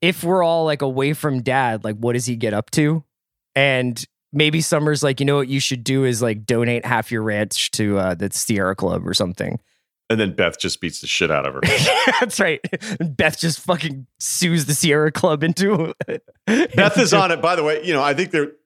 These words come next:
Speaker 2: if there's one last thing is that episode five was almost a come down from Beth on Eleven
Speaker 1: Oh,
Speaker 2: in
Speaker 1: yeah.
Speaker 2: episode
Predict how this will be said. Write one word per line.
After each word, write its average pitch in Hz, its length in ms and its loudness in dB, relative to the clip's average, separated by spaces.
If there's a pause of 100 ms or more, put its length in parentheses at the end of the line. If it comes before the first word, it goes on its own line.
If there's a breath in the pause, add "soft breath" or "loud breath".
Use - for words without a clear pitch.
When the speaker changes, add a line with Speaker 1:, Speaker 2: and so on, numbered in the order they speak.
(400)
Speaker 2:
if 139 260 -4
there's 120 180 0
one 151 200 0
last 139 340 0
thing 123 260 0
is 92 160 -4
that 104 240 0 (500)
episode 113 380 -2
five 113 340 0
was 95 140 -4
almost 95 240 -4
a 85 40 -12
come 104 220 -2
down 90 240 2
from 82 180 -8
Beth 92 260 2
on 90 100 -2
Eleven 82 540 -2 (320)
Speaker 1:
Oh, 185 140 4
Speaker 2:
in 208 80 4
Speaker 1:
yeah. - 120 2
Speaker 2:
episode 180 320 2